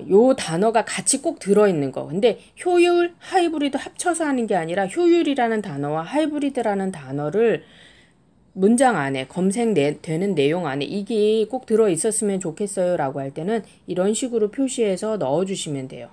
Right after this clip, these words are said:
그 다음에 더하기, 느낌표. 이거 느낌표 뭔지 아시죠? 제외라는 거예요. 뒤에 오는 이 단어들, 이 내용들은 제외라는 그 내용으로 해서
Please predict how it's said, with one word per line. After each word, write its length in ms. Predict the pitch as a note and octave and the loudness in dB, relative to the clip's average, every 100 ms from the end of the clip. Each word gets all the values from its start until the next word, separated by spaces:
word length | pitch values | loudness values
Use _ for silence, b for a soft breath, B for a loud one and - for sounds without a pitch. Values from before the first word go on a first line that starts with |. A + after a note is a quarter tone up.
| b b b | b b b
그 100 | - | -12
다음에 260 | E3 D3 D3 | -6 -4 -4
더하기, 540 | C#3+ C#3 C#3+ C#3+ B3 | -4 -4 -4 -4 -4
느낌표. 880 | F#3 G3 - B3+ A#3+ A3 A3+ C4 D#4 b b b - | -2 -2 -2 -4 0 2 4 2 0 b b b -14
이거 240 | E3 F3+ | -4 -2
느낌표 400 | F3 G#3 C#4+ C#4+ | -2 0 2 2
뭔지 360 | A#3+ F#3 G#3+ A3 | 2 2 4 4
아시죠? 600 | D#3 D3 G#3 D4 C#4+ - b b b b | 4 2 0 2 0 -2 b b b b
제외라는 720 | - E3 F3+ B3+ A#3+ E3 D3 | -4 2 4 4 4 2 0
거예요. 380 | C#3 C3+ C3+ C3+ - _ _ | -4 -4 -4 -6 -12 _ _
뒤에 240 | - A3 A3+ | -2 6 6
오는 520 | F#3 E3 F#3+ C#4+ F#4 _ | 6 2 0 0 -4 _
이 180 | - E3+ | -10 -8
단어들, 760 | E3 C#3+ D#3 D#3+ D#3+ F#3+ C4 E4 _ | -8 -6 -4 -4 0 2 0 -2 _
이 100 | F3 | -6
내용들은 760 | E3+ D3 D3+ D3+ D3 F#3+ D4+ F4 _ - | -2 -2 -2 -2 0 0 -2 -6 _ -18
제외라는 580 | - C#3+ D3 F#3+ G#3+ - _ _ _ _ _ - - - _ _ _ | -8 -4 0 2 2 -4 _ _ _ _ _ -20 -20 -20 _ _ _
그 120 | - A3+ | -6 0
내용으로 520 | D#3 C#3+ D#3+ E3 C#3 | 2 2 0 -4 -4
해서 560 | C3+ D3 G#3+ C4 D#4+ | -6 -6 -2 -2 -2